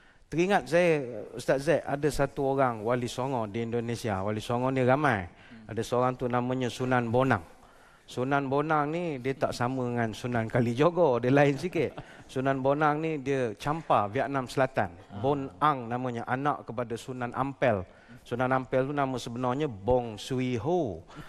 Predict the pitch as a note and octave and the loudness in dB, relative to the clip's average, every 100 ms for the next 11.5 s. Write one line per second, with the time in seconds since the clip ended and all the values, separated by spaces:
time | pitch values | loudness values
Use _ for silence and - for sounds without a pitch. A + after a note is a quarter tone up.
0 | - D#3 G#2 C#3 D3 C3 A2 F#2+ D2+ G2+ | -18 -4 4 6 6 4 2 -2 -6 2
1 | D3+ D#3 - C#3 B2 A2 A#2+ A#2 G#2 A#2 | 2 2 0 0 0 2 2 2 0 0
2 | A2+ - D3+ D#3+ C3 G2 A2 A#2+ G#2+ C3+ | 0 2 2 2 -2 0 0 2 2 0
3 | C3 A#2 A2 G#2 A2+ A2 A2 C#3+ C#3 G2+ | -2 -2 -4 -4 -4 -2 0 2 2 0
4 | G2+ D3+ F#3+ E3 - E3 C#3+ F#2+ F#2 C3+ | 2 6 6 2 0 0 0 -2 -4 -2
5 | C#3 E3 D3 C#3+ E3 D#3+ - A2 _ - | -2 -4 -2 0 2 0 -4 -12 _ -20
6 | - _ - C#3 C3+ D#3+ D3+ D#3+ E3 B2+ | -20 _ -2 -2 -2 0 2 4 2 0
7 | C3+ C#3+ D3+ E3+ E3+ D3+ B2+ C#3 D3 C#3 | -2 -2 -2 -2 -2 -4 -4 -2 0 2
8 | A#2+ G#2+ C#3 C#3 A#2 C#3+ C3+ - - - | 2 2 0 0 0 0 -4 -10 -20 -20
9 | - - D3 G3+ G3 F#3+ F#3+ G3 F3+ E3 | -2 2 4 4 4 4 2 0 2 0
10 | D3 D3+ C#3 E3 F#3+ - D#3 E3 C#3+ B2 | 2 0 0 -2 -2 0 2 2 0 -4
11 | B2 G2+ A2+ A2 G2 | -4 -4 -4 -4 -6